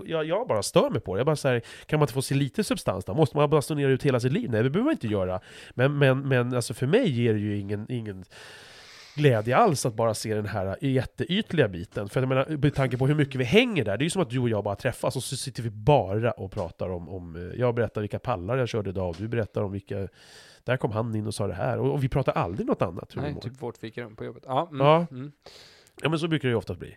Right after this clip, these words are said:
Speaker 2: Mm.
Speaker 1: Och det, det, och det
Speaker 2: Och jag bara
Speaker 1: tycker
Speaker 2: kräks, jag bara, okej.
Speaker 1: Ja, man vill gärna prata om något annat. Ja, så,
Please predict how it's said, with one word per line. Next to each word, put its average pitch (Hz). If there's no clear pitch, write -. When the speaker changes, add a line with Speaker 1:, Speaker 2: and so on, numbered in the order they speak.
Speaker 2:
Mm. 117
Speaker 1:
Och 240
det, 180
det, 160
och 160
det 139
Speaker 2:
Och 127
jag 120
bara 113
Speaker 1:
tycker 110
Speaker 2:
kräks, -
jag 117
bara, 95
okej. 104
Speaker 1:
Ja, 185
man 180
vill 185
gärna 165
prata 135
om 123
något 120
annat. 110
Ja, 175
så, 156